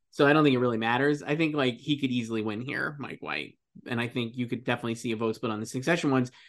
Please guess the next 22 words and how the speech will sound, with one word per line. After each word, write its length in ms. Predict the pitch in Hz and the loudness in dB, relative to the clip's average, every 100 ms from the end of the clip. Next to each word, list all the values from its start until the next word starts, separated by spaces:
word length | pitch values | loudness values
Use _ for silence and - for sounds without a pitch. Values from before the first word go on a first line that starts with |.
| - - | -18 -4
I 60 | |
guess, 240 | 135 156 147 | 2 2 4
like 120 | 131 | 2
we 120 | 131 | 2
said, 160 | 135 127 | 2 2
the 140 | 135 | 2
argument 380 | 135 143 139 120 | 4 2 2 -2
against 340 | 123 127 127 131 | -2 -4 -4 -2
that 340 | 117 113 113 - _ | 0 0 -2 -14 _
is 160 | 131 131 | -4 2
that 300 | 131 117 117 _ _ _ | 4 4 0 _ _ _
it's 160 | 143 143 | -4 2
less 300 | 147 160 170 | 4 4 4
of 100 | 151 | 2
a 60 | |
vote 280 | 127 131 127 | 4 2 2
split 340 | - 131 117 - _ _ _ | 0 -4 -4 -8 _ _ _
than 200 | 139 135 | 4 6
you 100 | 131 | 4
would 160 | 117 | 2
think, 300 | 117 131 147 | 0 -2 -2
because 540 | 143 135 123 113 - | -4 0 0 0 -6